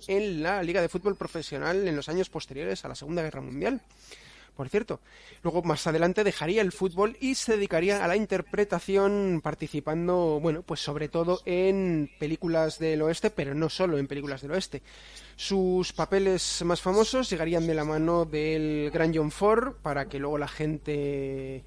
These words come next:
Eh, diga que si el western es racista y no sé qué.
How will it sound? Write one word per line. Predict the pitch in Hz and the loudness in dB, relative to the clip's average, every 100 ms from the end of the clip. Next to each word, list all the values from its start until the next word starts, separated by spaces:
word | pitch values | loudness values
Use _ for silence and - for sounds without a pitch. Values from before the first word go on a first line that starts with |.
| - - | -18 -18
Eh, | 135 131 127 123 127 - 107 123 | -14 -14 -16 -18 -20 -20 -20 -8
diga | 151 147 | -4 -4
que | 151 | -4
si | 143 151 | -6 -4
el | 147 143 139 139 | -4 -6 -8 -4
western | 156 - 160 | -4 -2 -2
es | 156 | -2
racista | 143 180 185 - 160 156 | 0 2 2 0 0 2
y | 160 | 0
no | 160 | -2
sé | 170 | -2
qué. | 208 220 | 0 0